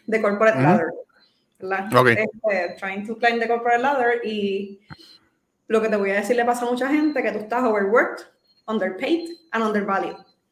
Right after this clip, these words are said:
Speaker 2: Ujú.
Speaker 1: Eh, ¿verdad? Pues pa-, también pasé por esa, por esa etapa, y en un momento de nosotros, ¿verdad? Yo tratar de seguir creciendo, yo renuncié a un trabajo que yo tenía, que estuve por diez años allí, me mudé a otro trabajo que nos ayudó a Sabiami un montón, ¿verdad? Fue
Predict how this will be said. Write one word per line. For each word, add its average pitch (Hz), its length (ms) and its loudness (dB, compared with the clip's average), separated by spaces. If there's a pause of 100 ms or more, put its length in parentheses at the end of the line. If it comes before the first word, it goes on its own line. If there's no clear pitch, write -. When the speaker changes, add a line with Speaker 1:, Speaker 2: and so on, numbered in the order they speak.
Speaker 2:
Ujú. 139 380 2 (560)
Speaker 1:
Eh, 208 640 2
¿verdad? 220 220 0
Pues 330 160 2
pa-, 220 320 2
también 214 340 0
pasé 240 260 -4
por 262 160 0
esa, 233 520 0
por 202 120 -2
esa 214 180 -4
etapa, 185 280 -2
y 190 80 -4
en 190 120 -6
un 190 80 -6
momento 240 460 -2
de 254 140 2
nosotros, 247 720 -2 (360)
¿verdad? 240 220 8
Yo 214 100 2
tratar 226 280 0
de 262 80 -2
seguir 262 240 -2
creciendo, 277 360 -2
yo 202 300 -2
renuncié 226 360 -2
a - 40 -2
un 247 60 -4
trabajo 247 340 0
que 233 80 -2
yo 233 80 -2
tenía, 226 420 -4
que 226 60 -6
estuve 226 240 0
por 226 140 2
diez 226 200 0
años 233 240 -4
allí, 254 400 -2 (760)
me 220 160 2
mudé 202 320 2
a 185 80 0
otro 233 200 0
trabajo 277 640 0
que 233 100 4
nos 226 140 0
ayudó 196 280 0
a 208 60 -2
Sabiami 240 360 0
un 240 60 -2
montón, 233 520 -2
¿verdad? 208 340 -2
Fue 190 520 -2